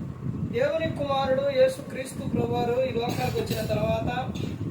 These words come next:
పరలోక రాజ్యం సమీపిస్తుంది కనుక మారు మనస్సు పొందమని ప్రకటింప మొదలుపెట్టారు. ఈరోజు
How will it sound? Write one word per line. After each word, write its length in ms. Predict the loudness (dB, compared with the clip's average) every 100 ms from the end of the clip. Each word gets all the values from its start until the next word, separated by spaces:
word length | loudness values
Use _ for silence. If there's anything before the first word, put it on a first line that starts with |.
| -4 -6 -6
పరలోక 380 | -4 2 2 4
రాజ్యం 360 | 2 2 0 -2
సమీపిస్తుంది 760 | -2 -6 -6 -8 -8 -8 -6
కనుక 600 | -4 -6 -4 -2 -2 -2 -8 -12 -8
మారు 340 | -4 0 0
మనస్సు 440 | 0 -2 -4 -6 -6
పొందమని 720 | -6 -2 -2 0 0 -2 -4 -4
ప్రకటింప 440 | -6 -4 -6 -4 -2 0 -2 -4 -8 -8 -8
మొదలుపెట్టారు. 680 | -6 -4 -4 -4 -6 -10 -12 -10 -10 -10 -12 -12 -10 -12 -12 -12 -12 -10 -10 -10 -8 -8 -10 -10 -6 -2 0
ఈరోజు 540 | 2 2 2 2